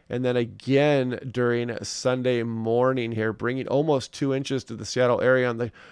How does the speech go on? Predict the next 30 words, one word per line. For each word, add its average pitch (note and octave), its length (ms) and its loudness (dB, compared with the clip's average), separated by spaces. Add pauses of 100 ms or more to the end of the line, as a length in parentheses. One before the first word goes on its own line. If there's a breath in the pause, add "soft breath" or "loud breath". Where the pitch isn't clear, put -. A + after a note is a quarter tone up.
(120)
G C#3+ 160 4
F C3+ 140 6
S C#3 160 6
control C3+ 480 2
run. C3 160 2
You C3 80 -2
see - 120 0
the D3+ 120 4
mean D3+ 300 2
has C#3 280 6
less, B2 260 4
but - 160 -14
still B2+ 480 2
an A#2+ 60 -4
inch A2+ 240 -6
and A#2+ 80 -4
a A#2 60 -2
half, A#2+ 320 0 (300 loud breath)
which B2 180 -8
would A2 80 -10
put B2 120 -2
us A2+ 160 -6
well C3+ 360 6
over B2 180 2
normal, A#2 540 0 (400)
well C3+ 320 8
before B2 580 2
halfway A#2+ 680 0
through A#2 340 -6
June. G#2+ 520 -6